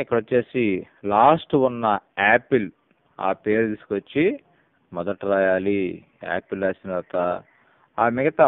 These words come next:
మధ్యలో ఉన్న will eat, will eat చూసుకోవాలి. ఇక్కడ మనం ఇక్కడ will eat చూసుకున్నప్పుడు ఇక్కడ will వచ్చింది కాబట్టి ఇక్కడ will వచ్చినప్పుడు టేబుల్ చూడండి. ఇక్కడ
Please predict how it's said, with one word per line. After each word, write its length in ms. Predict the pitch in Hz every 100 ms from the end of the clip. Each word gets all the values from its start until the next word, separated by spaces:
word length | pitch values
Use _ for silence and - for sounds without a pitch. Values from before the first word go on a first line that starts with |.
| 120
మధ్యలో 360 | 120 135 151 135
ఉన్న 340 | 120 107 90 - _ _ _ _ _ _ _ _ _ _ _ _ _ _ _ _ _ _ 123
will 180 | 185 196 156
eat, 160 | 135 - - _ _ _ _ _ _ _ _ _ - _ _ _ -
will 160 | 135 147
eat 100 | 143 -
చూసుకోవాలి. 500 | 101 - - 95 90
ఇక్కడ 140 | 87 92 87
మనం 140 | 87 87
ఇక్కడ 140 | - - _ _ _ _ _ _ _ _
will 140 | 104 113
eat 100 | 113 113
చూసుకున్నప్పుడు 440 | 110 - 104 95 98
ఇక్కడ 140 | 95 92 87 - 101 107
will 180 | 165 226 294
వచ్చింది 380 | 156 - 123 101
కాబట్టి 320 | 92 85 - 82
ఇక్కడ 180 | - 85 85 101 110 117 _ _ - 101
will 160 | 147 185 175
వచ్చినప్పుడు 560 | 156 131 110 92 131 175 139
టేబుల్ 280 | 131 120 117
చూడండి. 280 | 110 104 101 92
ఇక్కడ 140 | 90